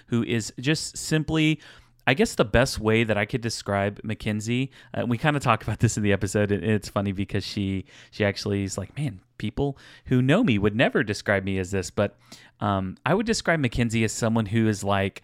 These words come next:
peace is just drawn to them. Like when you, and, and actually in this interview, it's really funny 'cause this is the first time that I've officially met Mackenzie, um, but I followed her on Instagram and I always keep up with her stories.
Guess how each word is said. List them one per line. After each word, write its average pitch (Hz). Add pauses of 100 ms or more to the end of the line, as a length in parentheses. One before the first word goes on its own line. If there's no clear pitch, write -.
(580)
peace 143
is 107
just 101
drawn 95
to 98
them. 92
Like 92
when 104
you, 101
and, 117
and 110 (180)
actually 113
in 113
this 110
interview, 110
it's 104
really 104
funny 104
'cause 101
this 104
is 98
the 95
first -
time 101 (240)
that 101
I've 101
officially 101
met 107
Mackenzie, 101 (340)
um, 98
but 110
I 98
followed 113
her 104
on 98
Instagram 139
and 120
I 104
always 101
keep -
up 104
with -
her -
stories. 139